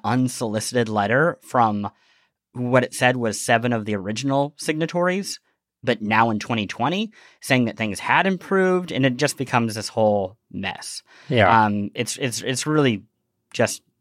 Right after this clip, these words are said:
Speaker 1: m-, miserable. I, I
Speaker 2: Sadly, a
Speaker 1: think
Speaker 2: very familiar story at this point.
Speaker 1: Yeah. I think, I think the more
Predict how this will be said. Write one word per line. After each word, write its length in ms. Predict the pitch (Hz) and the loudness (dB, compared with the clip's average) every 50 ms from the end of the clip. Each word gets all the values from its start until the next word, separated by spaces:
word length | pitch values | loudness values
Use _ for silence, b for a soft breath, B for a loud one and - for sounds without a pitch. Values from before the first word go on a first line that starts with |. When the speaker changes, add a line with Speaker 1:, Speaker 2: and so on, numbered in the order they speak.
| _ _ _ _ _ _ _ - | _ _ _ _ _ _ _ -16
Speaker 1:
m-, 80 | 113 - _ - | -16 -14 _ -6
miserable. 540 | 113 110 98 90 92 90 87 - - - B | -4 -4 -4 -4 -8 -10 -12 -14 -16 -16 B
I, 40 | B B B | B B B
I 40 | |
Speaker 2:
Sadly, 420 | B - 185 170 160 147 170 127 120 | B 4 6 6 6 6 6 6 8
a 20 | |
Speaker 1:
think 80 | 113 107 | 8 8
Speaker 2:
very 240 | 110 110 107 101 95 | 8 8 8 8 6
familiar 520 | - - 131 117 117 113 113 107 104 98 | 4 2 4 6 8 8 8 8 6 4
story 600 | - - - 113 98 90 82 78 78 82 92 - _ - | 2 0 0 2 2 2 0 -2 -4 -8 -14 -18 _ -12
at 120 | 143 117 | -10 -8
this 120 | - - - | -6 -4 -2
point. 80 | 143 | 2
Speaker 1:
Yeah. 240 | 151 165 139 117 104 - _ _ _ _ _ _ _ _ - | 4 6 6 6 4 2 _ _ _ _ _ _ _ _ -2
I 120 | 170 180 | 0 2
think, 260 | - 247 247 233 - - | 4 2 2 2 2 0
I 120 | - 170 180 | 0 0 2
think 220 | 208 226 214 - | 2 0 0 0
the 180 | 175 143 123 - - _ - | 0 0 0 -2 -4 _ -2
more 280 | 127 123 120 123 135 | 2 2 2 2 2